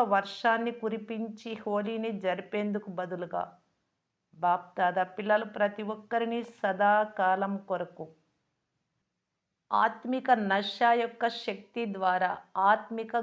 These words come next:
గులాబీగా తయారు చేస్తారు. స్వయమే పుష్పంగా అవుతారు. ఇటువంటి హోలీని తండ్రి మరియు పిల్లలు తప్ప ఇతరులు ఎవ్వరూ జరుపుకోలేరు. జన్మ తీసుకున్నప్పటి నుండి బాబా హోలీని జరిపి హోలీగా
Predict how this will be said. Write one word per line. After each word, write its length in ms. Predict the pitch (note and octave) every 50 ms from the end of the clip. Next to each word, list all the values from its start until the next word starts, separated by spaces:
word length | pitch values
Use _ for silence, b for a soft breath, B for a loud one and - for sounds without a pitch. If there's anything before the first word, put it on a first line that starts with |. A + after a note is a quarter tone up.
| G#3 F#3+
గులాబీగా 720 | F3 F3 F#3 F#3 F#3+ G3 G3+ G#3 G3 G#3 G#3+ G#3 A3 A3 G#3+
తయారు 400 | A3 G#3 F3+ E3+ E3 E3+ E3+ E3+
చేస్తారు. 540 | - - F#3 G3 - _ - F3+ E3 D#3+ E3+ - _ _ _ _ _ _ _ _ _ _ _ _ _ _ _ _ _ _
స్వయమే 560 | - - - - A3+ A3 A#3 A#3+ B3 C4+ C4+ C#4 C#4
పుష్పంగా 680 | - - G#3 - - - - - A3+ G#3+ G#3+ G#3 A3 G#3+
అవుతారు. 440 | F#3+ F#3 F#3+ F#3+ - - G3 G3
ఇటువంటి 480 | G#3+ G#3+ G#3 A3 A3 A#3 A#3 G#3+ B3 C4
హోలీని 680 | B3+ - - A3 G#3 G#3+ G#3+ A3+ G#3+ G#3 G#3 A3 A#3 B3 B3 -
తండ్రి 460 | - A3+ G3 G3+ G#3 G3+ G3+ A3 A3+ A3+
మరియు 340 | G#3+ G#3+ G3 F#3+ G3 G#3+ G#3 G#3
పిల్లలు 420 | G#3 G#3 G3 G#3 G#3 G#3 G#3 G3+ G#3
తప్ప 300 | - F#3+ F3+ - - - G#3+ A3
ఇతరులు 460 | G#3+ G#3 G#3 - G#3+ G#3 G#3 G#3 G3
ఎవ్వరూ 360 | F3+ F3+ E3+ E3+ G3 G3+ A3 A3+
జరుపుకోలేరు. 760 | F#3 F#3+ E3 E3 E3 - - - F3 E3 D#3+ D#3+ D#3 - - - _ _ _ _ _ _ _ _ _ _ _ _ _ _ _ _ _ _ _ _ -
జన్మ 340 | F3 F3 G#3+ A3 A#3 B3 C4+ C4+ C4
తీసుకున్నప్పటి 1120 | B3+ A#3 A#3+ B3 A3 - - - B3 A#3 A3+ G#3+ F#3+ F#3 F#3+ - - - G#3+ G#3 A3+ G#3+
నుండి 320 | G#3 G#3 G#3 G#3 G3+ A3+ A3+ G3 F3+ F3
బాబా 360 | F3+ F3+ F#3 F#3 F#3 G3+ G#3+ A3+ G#3+
హోలీని 540 | G#3+ - G3+ F#3+ G3 G#3 G#3+ A3 A3 G#3+ G#3+ F#3
జరిపి 420 | F3+ F#3 F#3 F#3 F#3+ F#3+ - A#3+ C4
హోలీగా 580 | B3 - G3 F#3+ G3 G3 G3 F#3+ F#3 F#3 G#3+